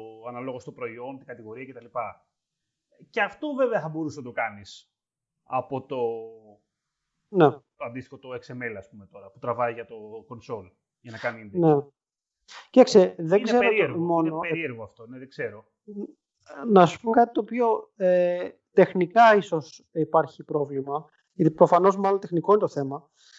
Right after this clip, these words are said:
Speaker 2: ε, ότι στο sitemap X M L δεν μπαίνει εκατό φορές την ημέρα για να διαβάσει το, για να διαβάσει το sitemap.
Speaker 1: Σωστό.
Speaker 2: Σε αντίθεση με το, σε αντίθεση με το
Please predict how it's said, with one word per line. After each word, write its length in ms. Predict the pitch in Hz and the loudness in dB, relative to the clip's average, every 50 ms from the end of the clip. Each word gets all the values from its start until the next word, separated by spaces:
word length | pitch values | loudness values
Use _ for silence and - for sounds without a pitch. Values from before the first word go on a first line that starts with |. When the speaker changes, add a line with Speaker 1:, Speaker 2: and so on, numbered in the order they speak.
| - _ _ _ - | -20 _ _ _ 6
Speaker 2:
ε, 880 | - 180 170 165 165 165 165 165 165 160 156 156 156 156 156 156 160 - | 8 10 10 10 10 8 6 4 2 2 0 0 0 0 -2 -4 -2 0
ότι 220 | 185 175 175 185 | 0 0 0 0
στο 120 | - 190 175 | 0 0 0
sitemap 400 | - - 190 196 196 196 214 208 | 2 2 2 2 2 2 -2 -4
X 260 | 208 208 - - 185 | -6 -8 -8 -8 -6
M 180 | 170 160 156 156 | -4 -4 -4 -4
L 100 | 160 180 - _ | -6 -8 -14 _
δεν 220 | - 202 240 240 277 302 | -10 -8 -8 -8 0 4
μπαίνει 600 | 294 262 240 226 214 196 185 180 175 165 165 165 _ _ _ _ _ | 6 6 6 6 6 4 4 4 2 -2 -4 -8 _ _ _ _ _
εκατό 320 | - - 175 175 175 180 | 4 6 6 6 6 2
φορές 240 | - - 175 165 160 | 2 2 -2 -2 -2
την 120 | - 170 160 | -6 -8 -6
ημέρα 260 | 160 156 156 156 151 | -4 -4 -2 -2 -2
για 140 | 147 156 156 | -2 -2 -4
να 60 | 147 | -4
διαβάσει 400 | 156 151 143 156 147 - - - | -4 0 2 2 2 0 -2 -12
το, 100 | - 165 | -10 -4
για 120 | 160 156 | -2 0
να 60 | 156 | 0
διαβάσει 280 | 151 156 147 147 143 - | 2 2 0 0 0 -2
το 60 | - | -6
sitemap. 240 | 143 - - 139 139 _ _ _ _ _ _ _ _ _ | -8 -6 -8 -12 -14 _ _ _ _ _ _ _ _ _
Speaker 1:
Σωστό. 260 | - - 127 - - | -20 -18 -18 -2 4
Speaker 2:
Σε 80 | - 180 | 6 6
αντίθεση 420 | 165 170 214 214 247 226 226 220 | 8 8 6 6 4 2 0 0
με 120 | 214 208 | 0 0
το, 500 | 202 208 190 185 180 175 165 165 165 165 165 | 0 2 4 4 6 6 4 4 2 -2 -4
σε 140 | - - 170 | -6 -8 -10
αντίθεση 460 | 160 180 226 220 220 226 220 - 233 | -10 -10 -12 -16 -16 -16 -14 -8 0
με 140 | 220 214 202 | 4 4 4
το 460 | 214 190 180 170 165 160 160 156 151 | 4 6 4 6 6 4 4 2 0